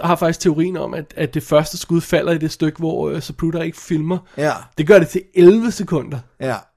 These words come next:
Speaker 2: Og rigelig tid.
Speaker 1: Rigelig tid
Speaker 2: Plus,
Speaker 1: til at
Speaker 2: de
Speaker 1: skyde tre
Speaker 2: testede,
Speaker 1: skud.
Speaker 2: jeg synes, det er så fedt, de tester endda det der med, at han skifter position, øh, ja. Efter det første skud.
Speaker 1: I J F K siger de, de fandt tre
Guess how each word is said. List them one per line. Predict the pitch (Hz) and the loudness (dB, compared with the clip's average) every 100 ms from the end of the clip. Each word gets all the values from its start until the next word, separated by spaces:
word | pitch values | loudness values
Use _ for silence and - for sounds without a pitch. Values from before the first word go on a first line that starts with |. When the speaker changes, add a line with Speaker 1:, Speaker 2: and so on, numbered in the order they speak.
| _ _ - | _ _ -8
Speaker 2:
Og | 135 131 | -6 -2
rigelig | 165 170 175 180 | 0 2 2 0
tid. | - 139 123 170 _ - 170 240 233 | -2 -8 -10 -16 _ -16 -12 -4 2
Speaker 1:
Rigelig | 302 294 214 | 4 4 2
tid | - 180 | -2 0
Speaker 2:
Plus, | 190 190 | 4 4
Speaker 1:
til | 170 | 2
at | |
Speaker 2:
de | 160 | 2
Speaker 1:
skyde | - 208 | 4 6
tre | |
Speaker 2:
testede, | 208 139 226 | 6 6 6
Speaker 1:
skud. | 185 | 6
Speaker 2:
jeg | 170 | 6
synes, | 160 | 0
det | 160 | -2
er | |
så | 151 196 | 2 2
fedt, | 170 151 156 | 2 0 -2
de | |
tester | 147 185 190 190 | 0 4 4 4
endda | 190 170 | 2 2
det | 170 170 | 2 2
der | 170 | 2
med, | 156 160 165 - - - - | 2 2 2 -2 -14 -14 0
at | 165 | 2
han | 165 151 | 2 0
skifter | - 185 - 175 | -4 -6 0 0
position, | 151 135 147 - 214 202 190 180 _ _ _ _ _ _ - | 0 -4 -4 2 2 2 -2 -6 _ _ _ _ _ _ 0
øh, | 165 | 2
ja. | 156 147 143 | 4 2 0
Efter | - 180 - 190 | 0 0 4 4
det | 160 | 4
første | 185 175 175 185 | 4 4 2 -4
skud. | - 196 190 | 0 6 8
Speaker 1:
I | 202 | 8
J | 180 | 6
F | |
K | 185 247 254 262 | 4 2 2 0
siger | - 190 185 | -4 4 4
de, | 190 202 - _ _ _ _ _ | 4 -4 -8 _ _ _ _ _
de | 190 | -6
fandt | - 233 - 185 - | 0 0 0 -6 -10
tre | - - 220 | -8 -2 -2